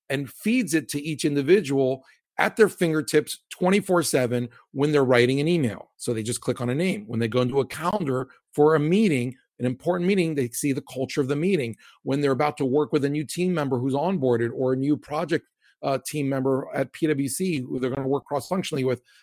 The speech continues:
um, with a new client. In those moments, you need insights, and you don't have the time or money, um,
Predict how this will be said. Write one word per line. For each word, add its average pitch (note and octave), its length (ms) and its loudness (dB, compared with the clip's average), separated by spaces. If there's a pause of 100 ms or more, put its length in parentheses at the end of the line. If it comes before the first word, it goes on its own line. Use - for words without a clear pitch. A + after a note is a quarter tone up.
(140)
um, C#3 240 -2
with C3 140 0
a C#3 40 0
new D3 120 0
client. E3 440 0 (560)
In F#3+ 240 4
those G#3 320 6
moments, F3+ 760 2
you D3 180 -2
need D#3+ 480 0
insights, D3 640 2
and D3 100 -2
you C3+ 100 4
don't F3+ 180 2
have F3+ 180 0
the D#3+ 80 0
time D#3+ 440 -4
or D#3 100 0
money, C#3+ 500 0 (320)
um, C3 320 -4